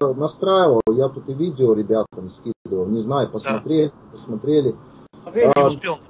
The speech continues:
Speaker 2: Да, да, да.
Speaker 1: Ну вот, я как раз эту настройку там делал, эту Теслу, мне довольно коротенькая получилась, потому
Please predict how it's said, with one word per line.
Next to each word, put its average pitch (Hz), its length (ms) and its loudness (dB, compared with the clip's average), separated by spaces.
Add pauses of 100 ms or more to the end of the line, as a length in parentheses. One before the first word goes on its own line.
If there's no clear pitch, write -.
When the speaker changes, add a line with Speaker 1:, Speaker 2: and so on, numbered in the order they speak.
(220)
Speaker 2:
Да, 135 140 -8
да, 131 120 -8 (160)
да. 123 180 -12 (540)
Speaker 1:
Ну 160 200 4
вот, 196 340 6
я 175 200 0
как 170 180 -8 (140)
раз 165 180 0
эту 151 180 -4
настройку 156 800 -4
там 143 240 -6
делал, 147 600 2
эту 127 460 0
Теслу, 165 400 2
мне 123 180 -4
довольно 143 380 4
коротенькая 151 840 0
получилась, 113 560 -2
потому 147 320 -8